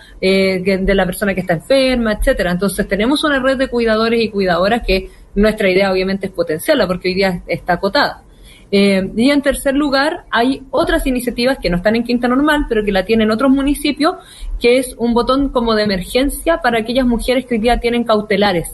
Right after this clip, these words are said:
Entonces, ho-, hoy día lo que, eh, dice la justicia es ya, le, esta me-, esta mujer, eh, tiene peligro, entonces le, le vamos a decretar una medida cautelar, protección con carabineros. Lo que se reduce en que le pasen un teléfono de un funcionario policial.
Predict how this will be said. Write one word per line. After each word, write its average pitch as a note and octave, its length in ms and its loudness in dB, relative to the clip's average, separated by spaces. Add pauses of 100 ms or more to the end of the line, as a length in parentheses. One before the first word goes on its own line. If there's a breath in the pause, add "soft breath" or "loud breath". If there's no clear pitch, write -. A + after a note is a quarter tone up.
(560 loud breath)
Entonces, B3 640 2
ho-, G#3 220 0
hoy G#3+ 140 2
día D4 120 2
lo D#4 80 0
que, G#3+ 380 -2
eh, G3 160 -6
dice D#4 300 0
la C#4+ 100 0
justicia C#4+ 600 -2
es A3+ 200 0
ya, F3+ 240 0
le, F#3+ 560 -2
esta G#3+ 200 0
me-, G#3+ 200 0
esta G#3+ 160 -2
mujer, A3 320 0
eh, G#3+ 160 0
tiene A3 260 0
peligro, C#4+ 380 0
entonces C#4 460 0 (420 loud breath)
le, G#3+ 180 4
le G#3+ 80 2
vamos A#3 180 0
a A#3 40 0
decretar A3+ 300 -2
una A3+ 160 0
medida A3 200 0
cautelar, A3 560 -2
protección A#3+ 480 -2
con A#3+ 160 0
carabineros. F3+ 600 -2
Lo G#3+ 160 2
que B3+ 100 2
se A#3+ 140 -2
reduce A3+ 640 0
en A3 180 0
que A#3 100 -6
le G#3 120 -2
pasen B3 260 0
un B3 200 0
teléfono B3+ 500 0
de B3+ 80 0
un A3 100 -2
funcionario G#3 560 0
policial. - 560 -2